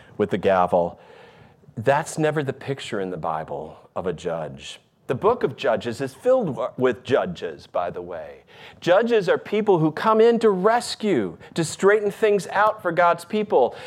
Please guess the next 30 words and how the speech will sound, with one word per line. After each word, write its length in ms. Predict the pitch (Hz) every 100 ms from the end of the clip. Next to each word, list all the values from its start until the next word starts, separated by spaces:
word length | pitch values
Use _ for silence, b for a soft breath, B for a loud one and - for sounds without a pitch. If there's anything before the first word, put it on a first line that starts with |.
| B
to 120 | - 170
care 380 | - 190 208
for 240 | 214 214 202
the 140 | 190
oppressed, 680 | 175 - 202 190 143 - - B B
to 140 | - 147
raise 340 | 165 190 196
them 200 | 196 175
up, 360 | 165 180 147 B B -
and 140 | 151
to 60 | 143
get 220 | 165 175
rid 440 | 139 147 190 190
of 220 | - 165 165
the 120 | 165
oppressors. 880 | 170 - 165 160 165 117 85 78 - b b b b b b b -
The 80 |
biggest 480 | 147 170 208 202 143
judgment 580 | 117 160 180 185 190 165
God 340 | 160 160 175 156
made 460 | 151 170 190 170 151
in 160 | 143
the 80 | 139
Hebrew 500 | 135 196 196 160 127
Bible 560 | 120 131 147 165 180 180
is 280 | 160 170
the 100 | 151
judgment 580 | 143 123 160 165 190 190
called 320 | - 170 160
the 100 | 160